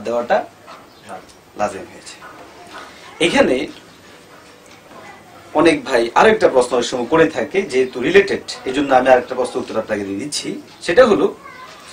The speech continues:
যে ওনারা বলে যদি মাযহাব মানতেই হয়, আমরা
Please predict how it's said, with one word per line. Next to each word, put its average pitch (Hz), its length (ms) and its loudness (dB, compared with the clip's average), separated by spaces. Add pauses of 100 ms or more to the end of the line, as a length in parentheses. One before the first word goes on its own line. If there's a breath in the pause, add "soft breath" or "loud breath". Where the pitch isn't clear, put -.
(380 loud breath)
যে 131 160 0 (160)
ওনারা 226 280 6
বলে 240 200 6
যদি 254 120 2 (120)
মাযহাব 175 320 6 (120)
মানতেই 151 460 2 (100)
হয়, - 200 -10 (640)
আমরা 170 140 0